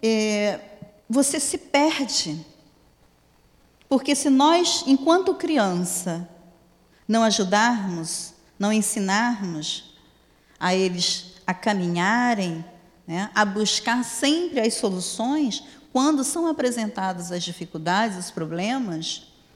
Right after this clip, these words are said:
nós não vamos ter, é, não, não vamos adquirir confiança. Eles não terão confiança em nós. E aí, com os idosos,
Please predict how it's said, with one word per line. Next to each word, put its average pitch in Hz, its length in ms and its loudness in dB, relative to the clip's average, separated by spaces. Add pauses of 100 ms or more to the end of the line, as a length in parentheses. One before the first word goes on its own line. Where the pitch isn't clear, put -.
(600)
nós 202 380 2
não 226 340 0
vamos 208 520 -2
ter, - 760 -4 (140)
é, 180 720 0
não, 202 200 2
não 208 300 2
vamos 254 380 4
adquirir 226 800 0
confiança. 247 1040 0 (260)
Eles 208 220 -2
não 302 220 2
terão 392 300 0
confiança 175 720 -2
em 165 100 -4
nós. 147 680 -6 (1160)
E 311 160 4
aí, 320 260 4
com 285 220 2
os 262 160 2
idosos, 208 800 0